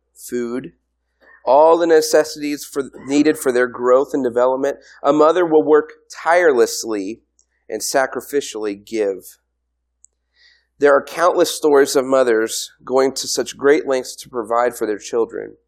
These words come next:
Through childbirth alone, they demonstrate the extreme pain that they will go through for the ones that they love.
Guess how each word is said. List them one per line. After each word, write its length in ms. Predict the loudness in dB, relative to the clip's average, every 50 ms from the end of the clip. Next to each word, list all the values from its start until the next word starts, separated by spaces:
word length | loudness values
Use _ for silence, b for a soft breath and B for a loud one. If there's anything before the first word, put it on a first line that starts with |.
| _ _ _ _ _ _ _ _ _ _ _ _ _
Through 160 | -8 -6 -6
childbirth 760 | -6 -6 -2 0 0 2 2 0 0 0 0 0 0 -2 -6 -14 _ _ _ -8
alone, 580 | -6 -6 -4 -2 0 2 2 2 2 0 -4 -10 -20 _ _ _ _ _ _ _ _ _ _ _ _ _ _ _ _ _ _ _ _ -6
they 120 | -4 -2
demonstrate 680 | 0 4 4 4 4 4 0 0 0 0 0 0 0
the 100 | -2 -4
extreme 440 | -4 -4 -6 -8 -6 -4 -4 -4 -4
pain 560 | -8 -12 -14 -10 -6 -6 -4 -6 -6 -10 -16 -20 _ _ _ _ _ _ _
that 120 | -8 -2 0
they 100 | 2 4
will 140 | 4 4
go 200 | 4 4 4 2
through 240 | 2 0 -4 -6 -6
for 160 | -6 -8 -8
the 80 | -6 -6
ones 340 | -4 -6 -6 -6 -8 -10 -12
that 140 | -14 -12 -10
they 120 | -10 -10
love. 420 | -8 -6 -8 -8 -8 -12 -16 _